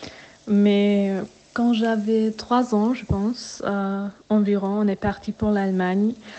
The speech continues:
Et j'ai grandi en Allemagne. Mais on a toujours, on est toujours, euh,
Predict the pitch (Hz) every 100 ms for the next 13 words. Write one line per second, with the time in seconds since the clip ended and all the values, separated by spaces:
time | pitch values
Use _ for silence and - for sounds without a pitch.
0 | - - 202 196 208 202 202 202 - 208
1 | 208 196 196 190 202 254 277 _ - -
2 | - _ - 208 202 208 208 196 214 214
3 | 214 233 214 240 240 240 233 - - -
4 | - _ - - 208 208 196 233 226 240
5 | 240 240 220 - 214 208 208 208 208